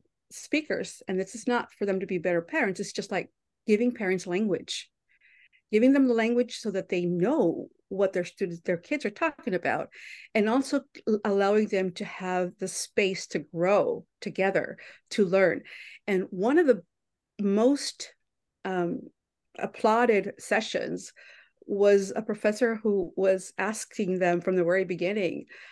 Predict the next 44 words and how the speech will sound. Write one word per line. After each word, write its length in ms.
"Raise 260
your 100
hand 420
if 340
you 500
tell 340
your 200
students, 460
your, 180
your 120
children 360
about 240
your 180
experience 560
of 100
job, 380
if 120
you 80
tell 180
them 100
about 280
your, 360
your 180
expectations, 720
if 100
you 100
tell 240
them," 120
and, 140
and, 180
and 140
the 80
way 240
he 100
was 140
phrasing 360
it, 160
parents 280
were, 60
"Yes, 420
yes, 180
we're 120
doing 280
this." 280